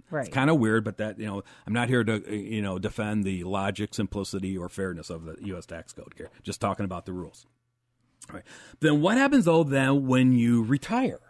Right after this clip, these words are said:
Speaker 1: Okay.
Speaker 2: Assuming now you're, you know, so
Speaker 1: Right.
Speaker 2: you're retiring. Okay, well, so y-, you want, if you want to see this, you want to get I R S publication five seventy-five.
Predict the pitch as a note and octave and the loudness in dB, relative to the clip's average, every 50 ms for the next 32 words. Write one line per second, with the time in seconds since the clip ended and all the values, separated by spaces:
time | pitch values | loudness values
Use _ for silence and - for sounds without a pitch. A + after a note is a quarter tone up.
0 | _ _ _ _ _ _ _ _ _ _ _ _ _ _ _ _ _ _ _ _ | _ _ _ _ _ _ _ _ _ _ _ _ _ _ _ _ _ _ _ _
1 | _ - F#3+ F#3 - F3+ D#3 D3 F3+ G#3+ - _ _ _ _ _ _ _ _ _ | _ 2 2 2 4 2 2 4 2 0 0 _ _ _ _ _ _ _ _ _
2 | _ _ _ G#2 - - C#3+ C3+ C3+ B2+ B2 A#2+ A#2 A#2 A#2 A2+ A2+ A2+ A2+ - | _ _ _ -10 -2 2 4 6 6 6 6 4 2 2 2 2 0 0 -2 -4
3 | A2+ A2+ F#2 F#2 G3 G3+ F#3+ F#3 F3+ E3+ F3+ G3+ A#3+ B3 - - G#2+ F#2 G#2 A2+ | -6 -6 -6 -2 0 2 4 4 6 6 6 6 6 4 4 2 -4 -4 -4 -4
4 | G2+ G#2+ A2 - F#2 F2 G#2 C3 C#3+ D3+ C#3+ A2 G#2+ C3+ D#3 - - - - - | -6 -6 -6 -6 -8 -8 -8 -6 -4 -2 0 0 0 0 -2 -4 -8 -18 -20 -20
5 | - - _ _ - - D#3+ D3 D3 D3 - D#3 D#3+ - - D3+ D#3 D3+ D3+ E3 | -20 -20 _ _ -2 2 4 6 6 4 4 2 2 4 4 4 4 4 4 2
6 | E3 - - D#3 D3+ B2+ D#3 D3+ D3+ D3 D3 D#3 F3+ A3 B3 A3+ - - - G3+ | -2 -4 -8 -10 -6 2 4 4 4 6 4 4 4 4 4 2 2 -2 -2 0
7 | G3 D3 A#2+ A#2 - - B2+ B2+ B2+ C3+ C#3 C#3 C3 - - A2+ A2+ A#2+ C3 C3+ | 2 2 2 2 2 2 2 2 2 2 0 -2 -2 -4 -4 -2 0 2 2 2
8 | C3 B2 B2 - - - A2 G#2+ B2 B2 - A2 G2 F#2+ - G2+ F#2 F#2 - - | 2 0 -2 -4 -6 -6 -4 -4 -4 -4 -4 -4 -4 -4 -4 -6 -6 -8 -4 -4
9 | F#2+ F#2 F#2+ F#2+ F#2+ - - G#2 F#2 E2+ F#2 F2+ - - F2 C#2 - - - | -4 -2 -2 -4 -6 -4 -4 -4 -4 -4 -6 -8 -6 -8 -8 -8 -10 -16 -20